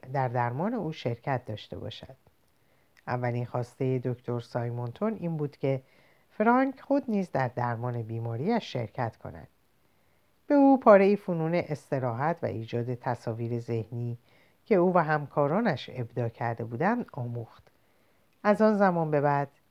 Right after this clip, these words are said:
هر روز در سه نوبت فرانک تشعشعات وارده را در خیال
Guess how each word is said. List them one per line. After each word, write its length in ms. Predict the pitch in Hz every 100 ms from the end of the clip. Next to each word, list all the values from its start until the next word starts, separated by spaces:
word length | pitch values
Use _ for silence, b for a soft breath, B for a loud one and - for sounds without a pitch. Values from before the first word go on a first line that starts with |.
| _
هر 220 | _ 143 131
روز 300 | 135 156 -
در 140 | 123
سه 260 | 120 - 269
نوبت 440 | 220 170 151 147 - _ _
فرانک 360 | - 254 233 208
تشعشعات 720 | 196 165 151 127 - 135 135
وارده 480 | 127 120 117 117 123
را 200 | 123 120 b b b b
در 180 | 151 143
خیال 600 | - 147 139 175 220